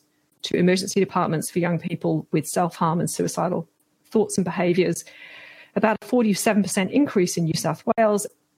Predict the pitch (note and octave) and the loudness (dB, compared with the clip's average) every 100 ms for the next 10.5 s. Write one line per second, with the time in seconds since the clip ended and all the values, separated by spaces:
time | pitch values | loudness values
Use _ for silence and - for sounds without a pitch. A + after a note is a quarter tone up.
0 | - F#3+ F#3 E3+ F3 - - D#4+ D#4+ D3 | 0 0 2 2 0 -4 0 2 4 2
1 | D3+ G#3+ F#3 F3+ - - - - C#4 - | 0 -2 -4 -6 -6 -10 -8 -2 -2 -2
2 | - D#3 - C4 - _ _ _ _ _ | 0 0 0 -6 -12 _ _ _ _ _
3 | _ F#3+ F#3+ G3 - - A3 F3 D#3+ D#3+ | _ 0 0 0 -4 0 2 2 2 -2
4 | - F#3+ F3 F3 - F3+ E3+ E3+ D#3+ D#3+ | -2 0 0 -2 0 2 2 2 2 0
5 | - D#3 D3+ _ F3+ E3+ - D#3+ - - | -2 -2 -4 _ -4 -2 -2 -4 -4 -10
6 | - - F3+ - F3 F3+ - - - - | -10 -8 -8 -6 -6 -8 -12 -20 -20 -20
7 | _ _ _ _ - A3+ A#3+ C#4 B3 G3+ | _ _ _ _ -2 2 4 4 2 0
8 | - G#3 G3 F#3+ - - - _ _ _ | 0 2 4 2 -2 -4 -16 _ _ _
9 | _ _ - F#3 D3+ - - - - _ | _ _ -2 0 0 -2 -6 -8 -16 _
10 | - - E3+ E3 D#3+ | -14 -6 0 0 -2